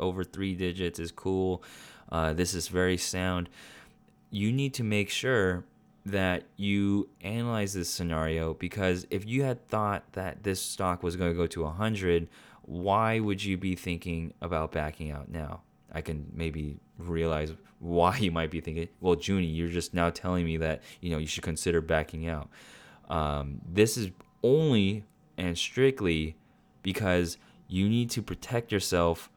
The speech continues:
from getting tilted. If you were to stick in neo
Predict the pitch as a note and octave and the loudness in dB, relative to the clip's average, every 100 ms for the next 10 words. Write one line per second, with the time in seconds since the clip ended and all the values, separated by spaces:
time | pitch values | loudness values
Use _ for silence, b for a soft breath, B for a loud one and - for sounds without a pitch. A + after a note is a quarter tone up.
0 | _ - F2+ F2+ F#2+ F2 D#2 - - E2+ | _ -6 -4 0 2 0 0 -6 -4 -6
1 | - C#2+ - - _ _ - G#2 F#2 G#2 | -4 -10 -10 -16 _ _ 0 0 2 2
2 | A2+ B2+ C3+ C3+ - A#2 G#2+ G#2+ G#2+ - | 6 8 8 4 0 4 6 6 4 0
3 | G2+ G2+ G2 - - G#2+ F#2+ - G2+ F#2+ | 0 2 2 -2 -2 2 2 2 0 2
4 | F2+ F2+ F2 D2 - | 4 4 2 0 -6